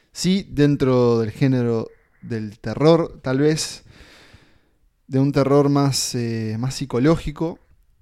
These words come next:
eh, y ya lo relaciona-, lo rel-, relacionaré con los monstruos, porque esto es una película de monstruos internos que se van a ver reflejados en el exterior.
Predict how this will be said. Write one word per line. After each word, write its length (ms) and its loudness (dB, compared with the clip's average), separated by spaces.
eh, 720 -4
y 40 -14
ya 180 -4
lo 100 0
relaciona-, 560 -8
lo 220 -2
rel-, 480 -2
relacionaré 760 -6
con 140 -2
los 120 -4
monstruos, 580 -4
porque 480 0
esto 160 -2
es 80 -4
una 160 2
película 380 4
de 340 4
monstruos 480 0
internos 760 0
que 100 -12
se 140 -4
van 120 0
a 100 2
ver 120 2
reflejados 600 -2
en 100 -8
el 60 -6
exterior. 500 -6